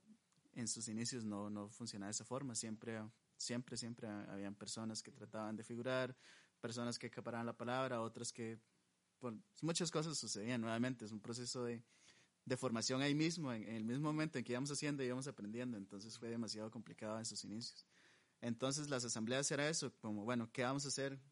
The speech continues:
¿Qué? Hablar sobre puntos, hablar sobre nosotros mismos. Bueno, somos un movimiento, no lo somos, ¿por qué sí, por qué no?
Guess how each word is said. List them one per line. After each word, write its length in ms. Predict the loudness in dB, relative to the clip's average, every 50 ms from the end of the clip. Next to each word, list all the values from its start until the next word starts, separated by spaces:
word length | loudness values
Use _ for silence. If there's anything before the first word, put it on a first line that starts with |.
| _ _ _ _ _ _ _
¿Qué? 220 | -2 0 0 0 0 -2 -6
Hablar 400 | -6 -4 -4 -2 0 0 0 2
sobre 220 | 2 2 0 0
puntos, 500 | 0 0 0 0 0 0 -4 -4 -4 -6 -12 -20 -20 _ _ _
hablar 280 | -4 -2 0 0 0 2
sobre 200 | 2 2 4 4
nosotros 400 | 2 2 0 -2 -2 0 0 2
mismos. 300 | 2 2 2 2 0 0
Bueno, 240 | 0 0 0 -2 -2
somos 280 | -2 -2 -4 -2 -2
un 100 | -2 -2
movimiento, 600 | 0 0 0 0 0 0 0 -2 -4 -4 -6 -8 -8 -12 -14 -14 -8 -6
no 140 | -6 -4
lo 80 | -4 -2
somos, 380 | -2 0 0 0 0 0 -2 -4
¿por 220 | -8 -10 -14 -14
qué 180 | -8 -6 -4 -2
sí, 160 | -2 -2 -4 -4
por 220 | -6 -10 -12 -10
qué 120 | -12 -10
no? 220 | -6 -4 -4 -6